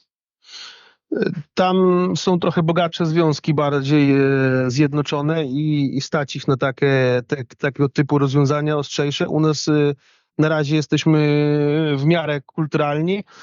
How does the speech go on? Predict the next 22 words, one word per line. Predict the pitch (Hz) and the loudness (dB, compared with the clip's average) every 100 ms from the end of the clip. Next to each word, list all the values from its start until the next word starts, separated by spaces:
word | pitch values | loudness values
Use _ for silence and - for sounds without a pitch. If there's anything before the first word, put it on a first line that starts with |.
| - - - | -20 -12 -6
aczkolwiek | 156 180 175 165 170 175 - | -4 -2 0 0 0 -2 0
jeżeli | 170 165 165 165 165 | 2 2 0 2 0
nie | 165 | 2
dojdzie | 156 151 151 151 | 0 0 0 0
do | 156 147 143 143 - _ _ _ - | 0 0 -2 -4 -8 _ _ _ -2
rozwiązania | 156 156 160 160 160 | 0 2 2 2 -2
naszych | 156 160 | -2 -2
problemów, | 165 147 143 175 - | -2 0 2 0 0
to | 202 208 - | -2 0 -2
uda | 208 202 | -4 -4
się | - | -2
i | 202 | -4
w | - | -2
Polsce | 147 131 139 | -4 0 0
zapewne | 135 127 131 | 0 2 2
zorganizować | 120 127 131 127 127 123 | 2 2 2 2 0 -2
tak | 131 120 | -2 -2
bogate | 120 123 127 | -2 -2 0
związki, | 135 143 - 139 | 0 -2 -4 -2
które | 139 | 0
będą | 135 139 135 | 2 0 0
mogły, | 131 127 135 135 120 107 | 0 0 0 0 -2 -4